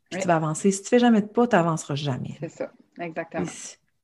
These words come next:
Speaker 1: Fait que c'est ça. Sortez-vous, sortez de votre zone de confort, vous allez avancer. Réinventez aussi, tu sais, tu disais pas réinventer, mais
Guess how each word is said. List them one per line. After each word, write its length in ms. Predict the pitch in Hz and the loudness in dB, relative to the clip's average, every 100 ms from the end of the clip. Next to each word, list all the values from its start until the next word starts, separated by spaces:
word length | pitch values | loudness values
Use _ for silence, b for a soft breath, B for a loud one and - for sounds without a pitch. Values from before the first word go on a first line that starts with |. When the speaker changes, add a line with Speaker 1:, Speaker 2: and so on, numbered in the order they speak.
| _ | _
Speaker 1:
Fait 80 | 156 | -2
que 60 | 180 | 2
c'est 100 | 208 | 4
ça. 180 | 185 | 2
Sortez-vous, 680 | 143 - 233 - 247 269 294 | 0 -2 0 0 0 0 -4
sortez 340 | - 311 311 359 | -2 -2 4 6
de 60 | |
votre 160 | 196 180 | 6 4
zone 140 | 190 | 2
de 80 | 180 | 0
confort, 380 | 170 160 202 220 | -2 -2 0 0
vous 120 | 180 | 0
allez 100 | 156 | -2
avancer. 440 | 151 147 151 226 208 B B B B B _ | -2 -4 -4 -4 -6 B B B B B _
Réinventez 840 | 202 208 277 262 226 214 214 262 240 | 0 4 4 6 4 2 0 -2 -2
aussi, 360 | 208 - 226 | -4 -6 -4
tu 100 | 220 196 | -2 -2
sais, 140 | 196 | -4
tu 160 | - - | -6 -6
disais 240 | 190 247 | 0 0
pas 240 | 214 - 226 | 0 -4 0
réinventer, 500 | 214 175 170 247 247 | 2 2 0 0 2
mais 220 | 180 | 2